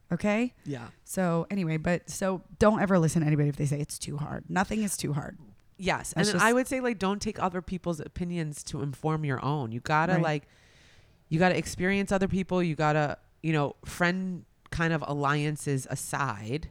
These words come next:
Speaker 1: Mm-hmm.
Speaker 2: you know, like, be loyal to your friend, but also be open.
Speaker 1: Yeah. And, and the last thing I'll say, and then we, uh, we really can
Speaker 2: Full
Speaker 1: pause.
Speaker 2: wrap up.
Speaker 1: <laughs> But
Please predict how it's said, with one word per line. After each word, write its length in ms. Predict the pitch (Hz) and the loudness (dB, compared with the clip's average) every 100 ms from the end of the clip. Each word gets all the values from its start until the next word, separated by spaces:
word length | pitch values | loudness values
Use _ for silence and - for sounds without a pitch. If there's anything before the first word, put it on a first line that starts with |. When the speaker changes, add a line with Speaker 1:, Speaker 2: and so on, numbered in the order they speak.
| - - | -12 -4
Speaker 1:
Mm-hmm. 360 | 165 156 175 156 | 0 0 0 0
Speaker 2:
you 80 | |
know, 240 | 147 127 151 | 2 2 0
like, 300 | 135 123 - _ _ _ - | 0 -2 -12 _ _ _ 0
be 140 | 170 | 2
loyal 320 | 156 160 170 | 6 4 4
to 140 | 165 160 | 2 -2
your 100 | 147 | -2
friend, 380 | - 139 143 | -4 -4 -2
but 100 | 151 139 | -2 -2
also 600 | 123 123 - 135 147 165 - _ _ _ _ _ _ _ _ _ | -2 -4 -2 0 0 -4 -10 _ _ _ _ _ _ _ _ _
be 160 | - 165 | 0 0
open. 520 | - 170 143 117 156 151 - - - | 0 0 -2 -2 -6 -12 -20 -20 -4
Speaker 1:
Yeah. 240 | 269 285 - | 0 2 2
And, 120 | 233 | 0
and 160 | 233 | 0
the 60 | 233 | 2
last 380 | 220 220 233 - | 2 0 -2 -4
thing 160 | 240 226 | -2 0
I'll 140 | 220 | -2
say, 280 | - 214 214 | 0 0 0
and 120 | 180 | 0
then 140 | 175 170 | 0 2
we, 220 | 170 170 - 147 - | 2 0 -4 -14 -12
uh, 100 | 156 - 156 | -12 -8 -6
we 160 | 160 160 | -2 2
really 260 | 156 160 170 | 2 2 0
can 220 | - 175 | -2 0
Speaker 2:
Full 140 | 139 | 2
Speaker 1:
pause. 120 | 135 170 | 4 4
Speaker 2:
wrap 240 | 139 - | 0 -2
up. 200 | 151 - - - | -6 -6 -8 2
Speaker 1:
<laughs> 100 | - 185 - - - - | 2 2 -2 -16 -18 0
But 280 | 220 220 196 | 2 2 -2